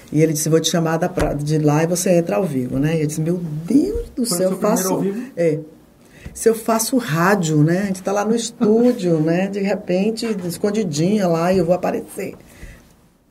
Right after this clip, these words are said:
Speaker 1: Já tinha cortado os cabelos, né? Porque o, <laughs> o cara lá mandou cortar o cabelo. Aí eu fui fazer, né? Ele me chamou da praça. E aí ele tinha um, um,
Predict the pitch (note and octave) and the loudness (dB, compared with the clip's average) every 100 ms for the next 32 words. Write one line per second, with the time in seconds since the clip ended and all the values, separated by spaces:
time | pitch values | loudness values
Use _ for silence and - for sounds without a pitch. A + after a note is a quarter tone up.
0 | _ - D#3 D3+ F3 E3+ D3+ E3 D#3 - | _ -2 0 2 0 -2 -2 -2 -4 -4
1 | F3+ G#3+ F3+ D#3 - E3+ D#3 D3 D#3 D3+ | -2 -2 0 -2 2 2 2 2 2 2
2 | D3+ B2 - - - - C#3+ D3+ D3 C#3+ | 2 -2 -8 -18 -16 -10 -4 0 2 2
3 | C#3+ C#3 D3 D3 D3+ D#3 F3 G3 - - | 2 0 0 -2 -4 -4 -4 -6 -8 -10
4 | - - - - - - E3+ F#3+ A3 A3 | -12 -18 -18 -18 -16 -6 0 0 0 -2
5 | G3+ A3 F3 E3+ D#3+ E3 E3+ F3+ F3 G#3 | -2 0 0 2 2 0 0 -2 -2 -2
6 | E3 E3+ F#3 C#3 C3+ - B2 - - C#3 | -2 -2 -2 -4 -4 -8 -12 -16 -16 -8
7 | C3+ C3+ C3+ D3+ D#3+ C#3+ D3 - - - | -4 -2 -2 -2 -2 -2 -4 -8 -12 -8
8 | C3 C3 - D3 | -4 -4 2 2